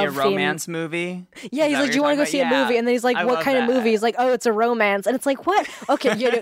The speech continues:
Speaker 1: just guys being dudes going to see a romance movie, just the two of us. Like, what? You're at least bi. Like, come on, Lucas,
Speaker 2: Yeah.
Speaker 1: get it together."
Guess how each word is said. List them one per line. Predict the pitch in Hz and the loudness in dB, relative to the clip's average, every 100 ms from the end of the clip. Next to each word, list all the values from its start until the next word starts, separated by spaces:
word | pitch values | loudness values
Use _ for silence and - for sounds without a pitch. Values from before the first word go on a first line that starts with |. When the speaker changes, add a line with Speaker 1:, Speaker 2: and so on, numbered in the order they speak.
| 254 | 0
Speaker 1:
just | 277 | -2
guys | 247 226 254 285 | 0 2 2 0
being | 233 311 311 254 | 0 0 2 2
dudes | 330 311 269 220 | 2 2 2 0
going | 262 - 415 | -2 0 -2
to | 349 | 0
see | - 480 466 | 0 2 2
a | - | 2
romance | 381 381 415 - | 0 2 2 0
movie, | 285 339 330 277 | 0 2 2 2
just | 330 269 | 0 0
the | 320 - | 0 -2
two | 302 392 349 | 0 2 2
of | 254 | 2
us. | 262 302 - | 0 0 -2
Like, | 330 - | -4 -2
what? | 320 370 494 349 - - - - - | -2 0 -2 -8 -16 -20 -20 -20 -10
You're | 226 285 440 320 196 _ - | -2 2 2 0 -8 _ 0
at | 247 254 | 2 2
least | 233 302 262 - - | 0 0 0 -2 0
bi. | 214 185 143 160 | 2 2 -2 -4
Like, | 220 240 226 - | 0 2 0 0
come | 294 285 | 2 4
on, | 262 196 185 180 | 4 2 -2 -8
Lucas, | 185 208 202 226 208 | -8 -6 -4 0 2
Speaker 2:
Yeah. | 151 | 2
Speaker 1:
get | 269 254 | 2 -2
it | |
together." | 262 226 | -4 -6